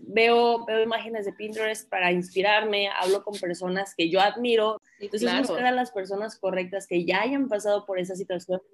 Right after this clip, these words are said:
Speaker 1: de diferencia en tu industria y darte cuenta que es normal, que es normal cuestionarte. No inventes, o sea, sé dónde estoy y sé que, pues,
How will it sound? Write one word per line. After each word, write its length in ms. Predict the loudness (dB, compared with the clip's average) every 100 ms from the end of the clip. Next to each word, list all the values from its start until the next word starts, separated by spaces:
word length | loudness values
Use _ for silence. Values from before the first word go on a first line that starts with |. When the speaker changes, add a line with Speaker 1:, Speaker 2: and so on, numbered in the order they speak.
| -16
Speaker 1:
de 60 |
diferencia 420 | -14 -2 -2 0 -4
en 100 | -2
tu 60 |
industria 560 | 0 4 4 2 0 -2 -4 _ _ _ _ _ _ _
y 120 | 4
darte 340 | 6 6 0 -2
cuenta 380 | -2 -2 -6 -2
que 140 | -2
es 120 | -2
normal, 540 | -2 -2 -2 -2 -4 -8 _ _ -4
que 80 | -2
es 120 | 0
normal 320 | 2 2 0
cuestionarte. 760 | -2 0 0 0 -2 -4 -8 -10 _ _ _ -20 _ _ -4
No 80 | 2
inventes, 460 | 2 0 -6 -12
o 40 | -14
sea, 180 | -12
sé 200 | -8 -2
dónde 300 | 0 -2 -4
estoy 380 | -6 -2 -2 0
y 180 | -2 -4
sé 240 | -4 -8
que, 500 | -4 2 2 2 -2 _ _ -4
pues, 260 | -4 -4